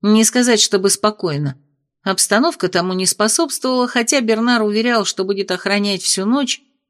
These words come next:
и поднимет при малейших признаках опасности. Но опасность пришла совсем не с той стороны, с которой мы ожидали. Пришла она из сна, куда опять заявился Теодора.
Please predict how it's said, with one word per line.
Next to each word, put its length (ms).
и 120
поднимет 560
при 140
малейших 540
признаках 580
опасности. 720
Но 360
опасность 680
пришла 400
совсем 440
не 100
с 100
той 180
стороны, 440
с 80
которой 380
мы 160
ожидали. 560
Пришла 600
она 360
из 240
сна, 360
куда 340
опять 360
заявился 640
Теодора. 640